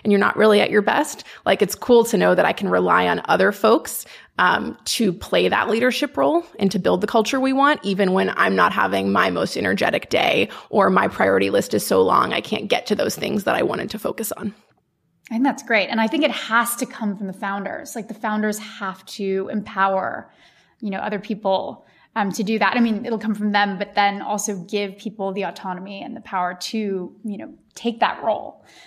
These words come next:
Speaker 2: And that's something I think that was beautiful about what, you know, Lever did and what you did there, is that, you know, you really owned that piece as, as Lever grew.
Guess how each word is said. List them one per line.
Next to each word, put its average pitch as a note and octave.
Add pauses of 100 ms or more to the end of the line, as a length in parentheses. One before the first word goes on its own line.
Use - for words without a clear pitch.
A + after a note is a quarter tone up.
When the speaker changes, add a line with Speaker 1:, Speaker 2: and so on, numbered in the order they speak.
(140)
Speaker 2:
And A3+
that's A#3
something B3
I G3
think F#3+
that G3+
was F#3+
beautiful G#3
about F3+
what, F#3+
you A3
know, G3
Lever C#4+
did A3
and G3+
what -
you G#3
did G3+
there, G#2
is G#3
that, F#3+
you G#3
know, G3+
you G3+
really F#3+
owned F#3+
that -
piece -
as, F3+
as F#3
Lever F#3
grew. -